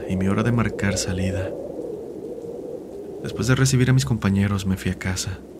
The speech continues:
No sé cómo me aguanté, pero en cuanto llegué, me encerré en el baño por alrededor de media hora,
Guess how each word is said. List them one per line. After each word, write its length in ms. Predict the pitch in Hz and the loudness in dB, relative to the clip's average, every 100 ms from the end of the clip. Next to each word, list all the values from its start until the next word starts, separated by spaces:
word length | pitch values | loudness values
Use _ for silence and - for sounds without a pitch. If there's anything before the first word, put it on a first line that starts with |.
| - - - - - - - - | -14 -14 -14 -14 -14 -12 -10 -4
No 100 | 92 | -2
sé 360 | - 98 98 | 4 6 6
cómo 240 | 101 98 98 | 4 4 6
me 100 | 92 | 4
aguanté, 500 | 92 92 95 92 - - - | 4 2 0 0 -4 -14 -2
pero 160 | 101 | 2
en 80 | 95 | 4
cuanto 260 | 90 92 95 | 4 2 4
llegué, 460 | 95 92 95 92 - - | 2 2 2 0 -6 -4
me 80 | 92 | -4
encerré 240 | - 92 | 0 2
en 100 | 104 | 4
el 100 | 104 | 4
baño 420 | 101 104 104 98 | 4 4 4 2
por 140 | 104 101 | 2 2
alrededor 520 | 95 98 98 98 95 | 2 0 0 0 0
de 100 | 92 | 0
media 300 | 92 92 90 | 0 0 0
hora, 320 | 92 95 | -2 -4